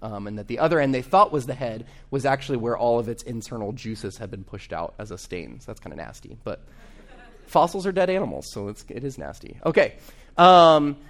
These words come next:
now, why is all this important? Why are we talking about weird animals and stuff? Okay, at the Cambrian explosion, we see an abrupt appearance without obvious ancestry of things like hard parts.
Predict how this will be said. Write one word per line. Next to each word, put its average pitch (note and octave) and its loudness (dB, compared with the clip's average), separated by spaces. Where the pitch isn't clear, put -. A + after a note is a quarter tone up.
now, G3 8
why A3 10
is B3+ 10
all A3+ 6
this G#3+ 2
important? C#3 -2
Why D3 6
are G3 6
we F#3+ 4
talking F3+ 2
about D#3+ 0
weird D3+ 0
animals B2 0
and G#2+ -10
stuff? - -10
Okay, D#3+ 0
at E3+ 6
the - 0
Cambrian C4+ 2
explosion, F3+ 2
we D#3+ 2
see F#3 -4
an D#3+ 2
abrupt D3 0
appearance E3+ -4
without D#3 0
obvious F3+ 4
ancestry D#3+ -2
of C3+ -4
things D#3 0
like B2+ 0
hard F3+ -2
parts. - -6